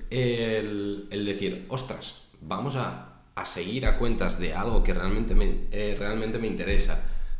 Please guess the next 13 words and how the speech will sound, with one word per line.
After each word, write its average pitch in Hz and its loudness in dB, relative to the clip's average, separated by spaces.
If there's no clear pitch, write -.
lo 92 0
que 98 2
decías 127 -2
tú, 131 -4
de 92 -4
mis 92 -4
cosas, - -6
es - -4
que 107 -4
da 101 -4
igual. 127 -4
Al 95 -2
final, 107 -2